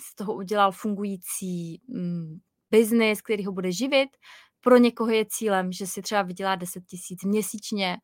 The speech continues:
A prostě, a, jsou různé možnosti, jak k online podnikání přistoupit. A výhoda je,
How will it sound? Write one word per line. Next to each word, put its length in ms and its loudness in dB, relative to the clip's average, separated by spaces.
A 400 6
prostě, 500 2
a, 160 2
jsou 220 0
různé 260 2
možnosti, 500 0
jak 140 -8
k 60 -20
online 360 -2
podnikání 760 -4
přistoupit. 720 0
A 340 8
výhoda 340 2
je, 320 2